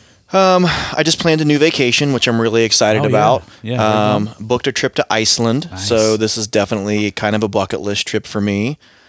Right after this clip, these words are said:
Speaker 1: Checking that one off. Going to live in a camper van for six days.
Speaker 2: Now, does Iceland fall into the U S National Park System?
Speaker 1: It does not.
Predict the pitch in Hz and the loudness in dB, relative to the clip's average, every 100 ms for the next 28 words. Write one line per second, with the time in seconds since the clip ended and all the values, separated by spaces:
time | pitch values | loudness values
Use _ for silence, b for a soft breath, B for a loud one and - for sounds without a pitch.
0 | b - 107 101 101 95 107 101 98 113 | b -4 -2 0 -2 0 0 0 0 -2
1 | - - 110 104 107 - 107 107 107 107 | -6 -12 -6 -2 -2 -4 -4 0 0 0
2 | 104 - 143 135 131 117 110 123 117 - | -2 0 -2 0 0 0 0 -2 -2 -2
3 | 113 - - 107 95 101 143 - - - | -2 -2 -2 0 0 -2 -4 -6 -6 -8
4 | 123 123 107 117 104 - 117 123 - 117 | -4 -4 -4 -6 -6 -4 -4 -4 -4 -4
5 | 104 - 113 113 110 - 120 110 107 110 | -4 -2 -2 -2 -4 -6 -4 -4 -4 -4
6 | 104 - 101 - 104 98 - 104 113 110 | -4 -6 -8 -8 -8 -8 -8 -10 -10 -14
7 | - _ - 98 101 98 95 - - | -16 _ -12 -4 -4 -2 -2 -2 -8